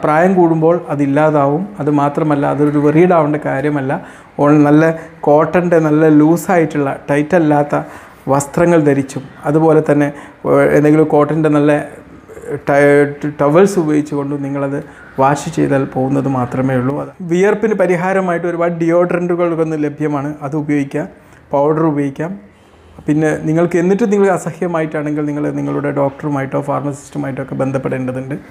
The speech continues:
ചികിത്സ വേണ്ട ഒരു സാഹചര്യത്തിൽ അലൂമിനിയം ക്ലോറൈഡ് അടങ്ങിയിട്ടുള്ള ക്രീം ഡോക്ടർ നിങ്ങൾക്ക് വേണ്ടി കുറിച്ച് തരുന്നു. ഇനി ഇതുകൊണ്ടൊന്നും പരിഹരിച്ചില്ലെങ്കിൽ ഇതിന് ചെറിയൊരു ഓപ്പറേഷൻ ഉണ്ട്. ഈ നെക്കിൻ്റെ താഴെ ഈ, ഇത് ഈ കൈകളിലോട്ടൊക്കെ വിയർപ്പ്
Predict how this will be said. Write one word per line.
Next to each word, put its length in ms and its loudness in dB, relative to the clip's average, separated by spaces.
ചികിത്സ 320 -2
വേണ്ട 220 2
ഒരു 140 2
സാഹചര്യത്തിൽ 540 2
അലൂമിനിയം 540 2
ക്ലോറൈഡ് 400 2
അടങ്ങിയിട്ടുള്ള 460 -2
ക്രീം 260 6
ഡോക്ടർ 360 2
നിങ്ങൾക്ക് 340 -2
വേണ്ടി 200 -2
കുറിച്ച് 320 -6
തരുന്നു. 260 -4
ഇനി 180 6
ഇതുകൊണ്ടൊന്നും 600 4
പരിഹരിച്ചില്ലെങ്കിൽ 800 0
ഇതിന് 200 -2
ചെറിയൊരു 440 6
ഓപ്പറേഷൻ 460 0
ഉണ്ട്. 180 -8
ഈ 40 4
നെക്കിൻ്റെ 400 2
താഴെ 320 4
ഈ, 20 6
ഇത് 140 2
ഈ 40 2
കൈകളിലോട്ടൊക്കെ 840 4
വിയർപ്പ് 340 2